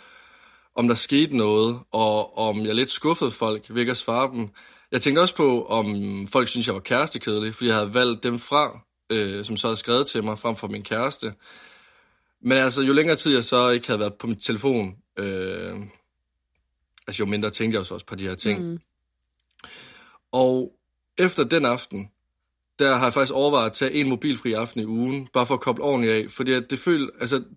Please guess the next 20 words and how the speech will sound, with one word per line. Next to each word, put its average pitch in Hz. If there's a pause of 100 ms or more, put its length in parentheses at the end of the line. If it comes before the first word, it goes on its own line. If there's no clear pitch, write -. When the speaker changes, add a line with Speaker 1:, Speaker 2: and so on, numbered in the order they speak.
Speaker 1:
jeg 127
føler 175
virkelig, 147
det 139
også 135
hjælper 156
mig 110
til, 139
at 113
ikke 127
have 147
nogen 147
forventninger 143
til 110
mig 107
selv, 165 (500)
som 120
jeg 113
føler, 135
folk 120